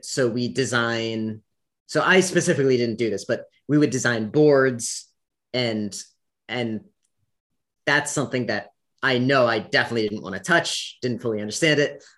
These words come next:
Um, but we would design boards. We would then program those boards, something that I would do there, um, and then set up, like, an entire stack for that. Or they come to us and say, and this was a product that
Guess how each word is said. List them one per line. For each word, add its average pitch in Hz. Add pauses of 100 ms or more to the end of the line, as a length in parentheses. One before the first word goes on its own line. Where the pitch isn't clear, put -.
(180)
Um, 110 (280)
but 127
we 127
would 110
design 113
boards. 160
We 131
would 113
then 107
program 143
those 127
boards, 123
something 104 (120)
that 107
I 107
would 101
do 104
there, 135
um, 104 (100)
and 123
then 107 (920)
set 170
up, 139
like, 127
an 113
entire 127
stack 107
for 104
that. - (520)
Or 117
they 123
come 127
to 117
us 110
and 107
say, 110
and 131
this 135
was 123
a 113 (180)
product 165
that 127